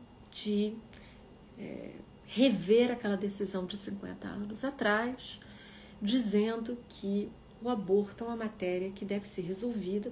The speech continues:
pela fragmentação do sistema político nos Estados Unidos por cada estado.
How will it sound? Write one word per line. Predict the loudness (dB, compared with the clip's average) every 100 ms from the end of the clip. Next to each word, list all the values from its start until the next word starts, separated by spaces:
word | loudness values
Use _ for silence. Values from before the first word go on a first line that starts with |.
| 2
pela | 2 2
fragmentação | -2 2 4 6 6 4 0 0 2 2
do | 2
sistema | -2 -8 -4 0 0 0 -2 -4 -10 -18 -20 -18 -2
político | 6 8 8 4 -2 -4
nos | -2
Estados | -4 -4 -6 -2
Unidos | 2 4 4 0 -6
por | -8 -6
cada | -6 -4
estado. | -4 -4 -4 -6 -8